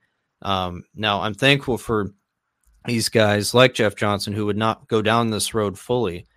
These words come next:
Um, but, I mean, they are, they are pushing some of these things, and it is, uh, a form of open theism. And I'm, you know, that, that might get people with pitchforks and knives coming after me.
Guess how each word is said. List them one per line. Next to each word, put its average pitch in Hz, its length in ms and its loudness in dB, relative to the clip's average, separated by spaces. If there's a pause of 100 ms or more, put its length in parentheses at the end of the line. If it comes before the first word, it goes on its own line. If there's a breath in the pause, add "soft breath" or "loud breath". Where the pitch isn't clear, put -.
(360)
Um, 95 540 -6 (320)
but, 98 340 -6
I 95 60 -10
mean, 98 180 -8
they 104 200 2
are, 113 320 2 (260)
they - 280 -6
are 131 100 2
pushing 151 640 -2 (140)
some 127 240 0
of 117 60 -2
these 110 260 -4
things, 107 600 -6
and 104 180 -6
it 104 200 -6
is, 120 640 -4
uh, 107 220 -8
a 107 120 -6
form 127 420 -2
of 120 120 0
open 120 340 0
theism. 113 460 -2 (120)
And 98 100 -8
I'm, 110 300 -4 (180)
you 101 120 -16
know, 101 200 -4
that, 101 160 -8 (180)
that 104 200 -6
might 117 300 -4
get 117 200 -6
people 117 440 -2
with 98 240 -4
pitchforks 107 600 -4
and 101 100 -6
knives 104 300 -4
coming 92 240 -8
after 87 300 -14
me. 85 220 -10